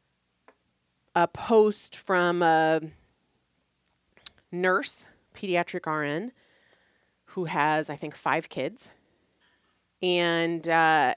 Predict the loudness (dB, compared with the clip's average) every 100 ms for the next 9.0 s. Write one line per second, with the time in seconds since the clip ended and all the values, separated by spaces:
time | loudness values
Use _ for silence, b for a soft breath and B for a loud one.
0 | -2 -2 -2 b b b b b b b
1 | -8 -2 0 -2 2 2 2 0 -2 -2
2 | -2 -2 -4 -18 -20 _ _ _ _ _
3 | _ _ _ _ -4 -2 -2 -4 -8 -12
4 | -10 -10 -12 -14 -18 _ _ _ _ b
5 | b b b b b b -6 -4 0 2
6 | 2 4 4 4 4 2 2 -2 -2 -2
7 | -4 -4 -4 -2 0 0 -2 0 0 -2
8 | -2 -2 -4 -6 -6 -8 -8 -8 -8